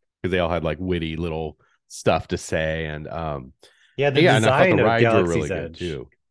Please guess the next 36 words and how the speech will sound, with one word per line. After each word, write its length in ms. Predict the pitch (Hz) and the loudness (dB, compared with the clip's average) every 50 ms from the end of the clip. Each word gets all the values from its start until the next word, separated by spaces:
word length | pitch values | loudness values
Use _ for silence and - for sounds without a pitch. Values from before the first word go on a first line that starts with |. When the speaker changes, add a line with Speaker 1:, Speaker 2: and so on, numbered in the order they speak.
| _ _ - | _ _ -8
Speaker 2:
was, 220 | 110 101 85 - | -8 -8 -8 -6
was 200 | - 98 85 78 | -10 -10 -10 -8
really 300 | 95 98 101 101 98 90 | -6 -4 -4 -2 -4 -4
good. 280 | 80 76 92 85 80 80 | -4 -4 -6 -6 -6 -6
Like, 200 | 85 80 - - | -8 -10 -10 -6
Black 180 | - 90 85 - | -6 -6 -6 -6
Spire 260 | - - 107 87 80 | -4 -4 -2 -2 -2
Outpost 400 | 82 82 - - 104 95 90 - - | -4 -6 -8 -8 -8 -10 -8 -8 -8
or 20 | |
whatever 180 | 92 92 90 87 | -6 -6 -6 -6
they 80 | 90 | -8
call 260 | 87 - 98 92 92 90 | -8 -6 -4 -4 -2 -4
it. 60 | 87 | -4
It 40 | 87 | -6
was 160 | 85 87 87 | -8 -10 -10
just 300 | - 104 95 - - _ - _ | -10 -12 -12 -12 -16 _ -20 _
fucking 220 | - 113 - 117 104 | -14 -10 -8 -8 -8
outstanding. 520 | 80 76 - - 90 85 87 85 85 73 85 | -8 -8 -8 -8 -8 -8 -8 -8 -10 -10 -10
And, 80 | 90 | -8
like, 200 | 95 92 85 - - - _ | -8 -8 -8 -8 -12 -20 _
Speaker 1:
The 160 | - 90 101 92 87 87 82 | -4 -2 0 0 2 2 2
Speaker 2:
I 60 | 127 | 2
Speaker 1:
what? 0 | |
Speaker 2:
really, 520 | 120 123 156 170 180 175 131 107 - - _ _ _ _ _ _ _ - | 4 4 4 4 4 4 2 2 -2 -4 _ _ _ _ _ _ _ -4
the 140 | 147 - - | -4 -4 -4
Black 300 | 107 - 117 123 123 - | -4 -2 -2 -2 -2 -4
Spire 300 | - - - 127 113 98 | -4 -2 0 2 2 2
Outpost 500 | 95 95 - - - 139 135 123 - - | 0 0 -2 -4 -4 -4 -4 -4 -4 -6
is 120 | 117 95 | -6 -4
what 140 | 85 98 - | -4 -6 -4
they 120 | - 92 85 | -4 -8 -8
call, 340 | - - 107 104 98 95 | -6 -6 -6 -4 -4 -4
like, 180 | 90 87 82 - | -6 -8 -10 -8
that 180 | - 92 87 - | -8 -8 -8 -8
little 260 | 87 87 98 90 80 | -10 -10 -10 -10 -10
market 640 | 78 80 80 82 85 87 - - 92 82 82 - _ | -12 -12 -10 -8 -8 -8 -8 -8 -8 -8 -10 -10 _